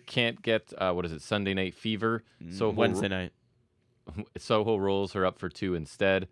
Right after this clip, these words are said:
Speaker 2: 'Cause I think it's because she's on Dynamite and T B S is on Dynamite. That's, that's my theory behind the name there.
Speaker 1: Makes sense.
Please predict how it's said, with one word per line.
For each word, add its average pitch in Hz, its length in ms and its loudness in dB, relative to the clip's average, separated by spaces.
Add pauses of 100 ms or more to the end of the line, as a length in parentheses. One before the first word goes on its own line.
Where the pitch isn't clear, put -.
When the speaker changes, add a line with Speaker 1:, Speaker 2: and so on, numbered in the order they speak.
Speaker 2:
'Cause - 180 -12
I 98 60 -6
think 117 280 -10
it's 151 180 -8
because 104 320 -10
she's - 240 -14
on 98 120 -8
Dynamite 95 540 -12 (220)
and 92 160 -14
T 98 160 -6
B 98 100 -6
S 95 160 -8
is 95 80 -10
on 95 120 -6
Dynamite. 104 500 -8
That's, 104 340 -6
that's 104 320 0
my 95 220 -6
theory 90 400 -8
behind 90 320 -8
the 87 40 -12
name 90 280 -14
there. - 100 -12
Speaker 1:
Makes 73 240 -6
sense. - 400 -12